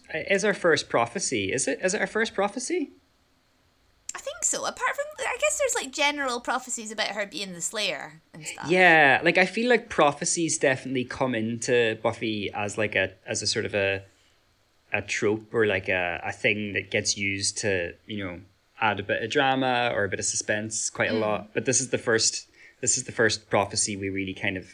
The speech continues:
Speaker 1: engage with, with her. Um, so we don't really know wh-,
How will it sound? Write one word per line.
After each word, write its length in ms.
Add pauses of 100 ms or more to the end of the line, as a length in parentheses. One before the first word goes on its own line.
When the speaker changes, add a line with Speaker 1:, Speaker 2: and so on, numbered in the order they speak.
(120)
Speaker 1:
engage 400
with, 180
with 140
her. 200 (800)
Um, 480
so 180
we 160
don't 140
really 220
know 420 (240)
wh-, 160